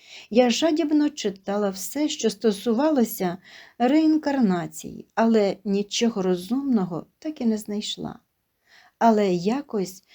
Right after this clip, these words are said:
розповівши цю історію одній, так би мовити, знахарці, я почула такі слова: "Ви в минулому житті згрішили, дали справжньому коханню пройти повз і залишилися нарізно,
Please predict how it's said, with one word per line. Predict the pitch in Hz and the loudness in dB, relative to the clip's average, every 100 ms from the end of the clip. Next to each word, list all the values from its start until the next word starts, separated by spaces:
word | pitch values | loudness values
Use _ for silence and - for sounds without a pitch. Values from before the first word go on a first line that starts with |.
| - | -10
розповівши | 190 240 254 - 294 311 311 - | 2 2 2 -2 0 0 0 -4
цю | 269 - 302 | -4 -2 -2
історію | - 247 233 - 302 277 240 - | 0 -2 -2 -2 0 2 2 2
одній, | 247 220 254 277 | 2 4 4 2
так | 226 262 220 | 0 -2 0
би | 220 | 2
мовити, | 226 277 240 233 | 2 2 0 0
знахарці, | 202 214 269 320 240 202 - 196 190 _ - - _ | -2 0 -2 -2 -4 -6 -4 -6 -6 _ -20 -20 _
я | 226 254 254 240 - _ | 0 2 2 2 -2 _
почула | - 226 208 - - 311 302 | 0 2 2 -4 -2 2 2
такі | 294 196 190 190 | 0 -6 -6 -10
слова: | 190 208 202 190 165 - _ _ _ _ _ _ _ | -8 -6 -4 -2 -4 -8 _ _ _ _ _ _ _
"Ви | 196 202 220 | -4 2 4
в | |
минулому | 202 208 233 233 220 214 | 4 4 2 2 2 2
житті | 190 196 - 262 | 0 -4 -4 -6
згрішили, | 240 180 190 190 - 220 277 240 160 - _ _ _ - - | -4 -2 -2 -2 -4 -4 -2 -2 -4 -8 _ _ _ -20 -12
дали | 190 254 294 254 | -2 2 2 0
справжньому | - 233 294 269 247 240 214 | 0 0 2 2 4 4 4
коханню | 196 208 202 262 302 285 220 185 | 2 -4 -2 -2 0 2 2 2
пройти | 240 247 233 - 226 - | 2 2 0 0 0 0
повз | 220 277 294 - - _ _ | 2 2 2 -6 -14 _ _
і | 202 | -2
залишилися | 185 202 190 190 285 302 269 - 247 | 0 0 0 -2 -4 -4 -6 -6 -2
нарізно, | 214 180 165 170 - 151 - | 0 0 -4 -6 -10 -12 -12